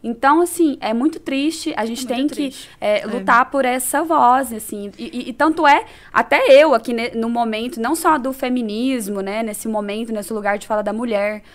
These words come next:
Speaker 1: como do racismo também, até o vício de linguagem, né, do racismo estrutural, eu aqui falando Black Lady foi super
Speaker 2: Aham,
Speaker 1: errado.
Speaker 2: aham.
Speaker 1: A gente não deve fazer
Speaker 3: Sim.
Speaker 1: isso, a gente tem
Speaker 2: Igual
Speaker 1: que
Speaker 2: que a gente
Speaker 1: reconhecer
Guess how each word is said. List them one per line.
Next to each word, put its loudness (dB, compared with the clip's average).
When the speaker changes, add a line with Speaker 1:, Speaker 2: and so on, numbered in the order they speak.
Speaker 1:
como -2
do 0
racismo -2
também, -6
até -2
o -2
vício -8
de -8
linguagem, 0
né, -8
do -10
racismo -8
estrutural, 0
eu -4
aqui -18
falando -6
Black -8
Lady -12
foi -10
super -4
Speaker 2:
Aham, 0
Speaker 1:
errado. 0
Speaker 2:
aham. -8
Speaker 1:
A -10
gente -8
não 0
deve 4
fazer -4
Speaker 3:
Sim. -2
Speaker 1:
isso, -4
a -6
gente -10
tem -8
Speaker 2:
Igual 0
Speaker 1:
que -4
Speaker 2:
que -4
a 2
gente 0
Speaker 1:
reconhecer -2